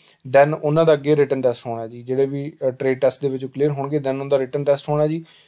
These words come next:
ਤੇ ਰਿਟਨ ਟੈਸਟ ਦੇ ਵਿੱਚ ਤੁਹਾਡੀ ਜਨਰਲ ਨੌਲੇਜ ਹੈ, ਜਨਰਲ ਨੌਲੇਜ, ਅ, ਉਸ ਤੋਂ ਬਾਅਦ ਜੀ ਮੈਥੇਮੈਟਿਕਸ ਹੈ ਤੇ ਐਪਟੀਟਿਊਡ ਵਗੈਰਾ, ਤੇ then ਤੁਹਾਡੀ ਰੀਜ਼ਨਿੰਗ ਵਗੈਰਾ ਆਏਗੀ, ਠੀਕ ਹੈ।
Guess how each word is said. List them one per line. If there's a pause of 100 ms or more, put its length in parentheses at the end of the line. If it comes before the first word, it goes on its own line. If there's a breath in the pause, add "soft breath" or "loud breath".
(120)
ਤੇ
ਰਿਟਨ
ਟੈਸਟ
ਦੇ
ਵਿੱਚ
ਤੁਹਾਡੀ
ਜਨਰਲ
ਨੌਲੇਜ
ਹੈ,
ਜਨਰਲ
ਨੌਲੇਜ,
ਅ, (200)
ਉਸ
ਤੋਂ
ਬਾਅਦ
ਜੀ
ਮੈਥੇਮੈਟਿਕਸ
ਹੈ (420)
ਤੇ
ਐਪਟੀਟਿਊਡ
ਵਗੈਰਾ, (440 loud breath)
ਤੇ
then
ਤੁਹਾਡੀ
ਰੀਜ਼ਨਿੰਗ
ਵਗੈਰਾ
ਆਏਗੀ, (140)
ਠੀਕ
ਹੈ।